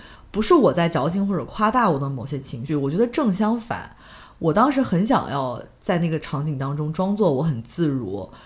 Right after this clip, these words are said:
四年过去了，我依然是一个非常从容自在的 global citizen，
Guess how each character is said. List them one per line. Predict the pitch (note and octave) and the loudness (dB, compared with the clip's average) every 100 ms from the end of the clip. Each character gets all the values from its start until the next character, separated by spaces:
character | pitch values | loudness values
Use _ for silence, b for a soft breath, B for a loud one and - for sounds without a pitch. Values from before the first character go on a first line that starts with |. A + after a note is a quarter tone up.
| B - | B -14
四 | - D4+ | -2 2
年 | A#3+ D#3+ | 4 4
过 | F3+ F#3+ | 2 -2
去 | F#3+ D#3 | 0 0
了， | C3+ | 0
我 | C3 D3 | 0 -2
依 | G3 | 0
然 | C#4 G3+ F3+ | 2 4 4
是 | F3+ G#3+ | 0 -2
一 | F3 | 0
个 | F3+ | 0
非 | A3+ A#3+ | 2 2
常 | G#3+ | 0
从 | G#3 F3+ F3+ | 0 0 2
容 | G3+ A3 | 0 -2
自 | - A3+ | -4 0
在 | A3 F#3 E3+ | 2 2 2
的 | |
global | G3 G#3 A3+ A3+ A#3+ | 0 2 4 4 2
citizen， | A#3+ B3+ B3+ G#3+ D#3+ C3+ | 0 0 2 2 2 -2